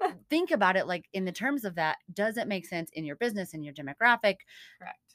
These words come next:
Speaker 2: Has that studio been open for ten years? Have, has yours been open for ten months? So
Speaker 1: Yeah.
Speaker 2: knowing that there is
Speaker 1: Yeah.
Speaker 2: that learning curve and all
Speaker 1: Yeah.
Speaker 2: of the things. And,
Speaker 1: Well, and I
Speaker 2: and
Speaker 1: see that a lot with, um,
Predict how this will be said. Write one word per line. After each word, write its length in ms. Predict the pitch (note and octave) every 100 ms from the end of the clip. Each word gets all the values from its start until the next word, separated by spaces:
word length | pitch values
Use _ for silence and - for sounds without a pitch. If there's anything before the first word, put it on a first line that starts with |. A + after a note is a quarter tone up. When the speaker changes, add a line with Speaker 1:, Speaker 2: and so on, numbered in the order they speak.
| _
Speaker 2:
Has 320 | - - F3+ F3+
that 200 | F3 -
studio 320 | G#3 G3+ F#3+
been 160 | E3+ D#3+
open 240 | E3+ F#3 F3
for 140 | F3
ten 240 | - E3+ E3+
years? 360 | A3 D4+ C#4 A#3+
Have, 240 | G3+ F3 -
has 200 | E3 D#3
yours 160 | D#3 D3
been 120 | D#3
open 180 | C#3 C3
for 120 | B2
ten 240 | - C#3
months? 400 | C3+ - - -
So 400 | - - D#3+ C#3+ - _ -
Speaker 1:
Yeah. 100 | - - _ _ - -
Speaker 2:
knowing 520 | E3+ E3+ F3+ F3+ E3
that 160 | D3+ D3
there 140 | C#3+
is 220 | - C#3 C3
Speaker 1:
Yeah. 100 | C3+
Speaker 2:
that 180 | A#2+ -
learning 360 | E3+ A#3 G#3+ G3+
curve 280 | F#3 F3 D#3+
and 120 | C#3+ C#3+
all 140 | D#3
Speaker 1:
Yeah. 60 | D3+
Speaker 2:
of 60 |
the 100 | D3
things. 380 | - C#3 C3+ C#3
And, 180 | D#3+ D#3 - - A#3
Speaker 1:
Well, 140 | A#3+
and 40 |
I 100 | G#3+
Speaker 2:
and 140 | G3+ F#3
Speaker 1:
see 100 | B3+
that 280 | A#3 G3 - _
a 80 | G3
lot 280 | F#3 F3 -
with, 260 | F#3 E3+ -
um, 360 | - D3 C#3